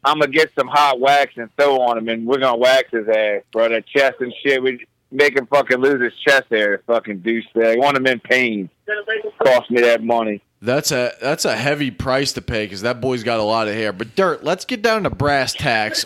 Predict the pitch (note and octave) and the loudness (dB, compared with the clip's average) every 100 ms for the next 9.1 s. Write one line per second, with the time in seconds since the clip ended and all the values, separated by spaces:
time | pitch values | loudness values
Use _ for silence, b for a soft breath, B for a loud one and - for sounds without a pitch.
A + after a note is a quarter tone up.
0 | - D3 - F#3 E3+ F#3+ E3+ G#2+ A#2+ C3 | -4 -2 0 0 0 0 -2 -2 -2 0
1 | C#3 B2+ A2+ A2 F#2+ F2+ - - B B | 0 -2 -4 -4 -4 -6 -10 -12 B B
2 | B B B2 G3 B3+ - C#3+ G#3 A#3+ E3+ | B B 0 2 0 -4 -2 0 0 0
3 | C#3 B2 A#2 - - B B C3 G3 G3+ | 2 2 2 -2 -6 B B -2 0 0
4 | G#3+ G3 F3+ D#3 - C#3+ - F#3+ F#3+ F#3 | 0 0 0 0 -2 -2 0 2 2 0
5 | E3 D3+ D#3 B2 C#3 C#3 C#3+ D3+ C3+ - | 0 0 -2 -4 -4 -4 -4 -4 -4 -6
6 | - D#3 D3 B2+ - F3 G3 - - A3 | -2 -2 -2 -8 -4 -2 -2 -2 -4 -2
7 | G3+ D3+ B2 E3 F#3+ F3 D3 C#3+ D#3 D#3+ | -2 -2 0 0 0 -2 -2 0 2 2
8 | C3+ B2+ B2 B2 C3+ C#3+ A#2+ C#3 A#2+ G#2+ | 0 -2 -4 -2 -2 -2 -2 -2 -2 -4